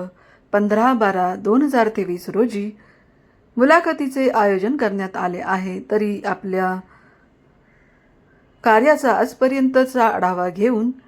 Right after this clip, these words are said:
येणे आवश्यक. संपर्क मयूर ज्ञानेश्वर काकडे,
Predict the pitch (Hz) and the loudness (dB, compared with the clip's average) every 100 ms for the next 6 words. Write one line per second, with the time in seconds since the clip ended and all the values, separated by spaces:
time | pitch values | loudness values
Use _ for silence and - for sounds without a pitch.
0 | _ 196 190 190 226 - 190 175 175 - | _ -6 -4 -2 -4 -4 -4 -4 -8 -10
1 | 170 - - - - _ - 247 254 254 | -16 -16 -20 -20 -20 _ -2 2 4 2
2 | 262 247 247 - 196 214 220 214 180 170 | 4 2 2 0 0 4 4 4 0 -2
3 | 185 262 240 214 226 220 214 226 | 0 0 0 2 2 2 2 2